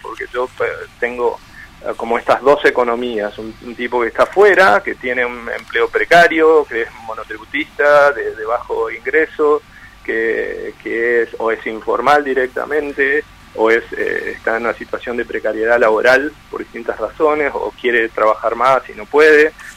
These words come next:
tiene bajos sal-, en muchos casos bajos salarios, eh, y después,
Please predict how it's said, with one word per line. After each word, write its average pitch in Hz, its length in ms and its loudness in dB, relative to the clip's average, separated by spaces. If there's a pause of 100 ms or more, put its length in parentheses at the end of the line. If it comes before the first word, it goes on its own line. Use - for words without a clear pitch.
(140)
tiene 127 260 2
bajos 110 400 0
sal-, 92 160 -6 (300)
en 107 80 -16
muchos 120 280 -10
casos 110 320 -4
bajos 113 300 -6
salarios, 147 540 0 (580)
eh, 117 260 4
y 139 60 -2
después, 160 460 4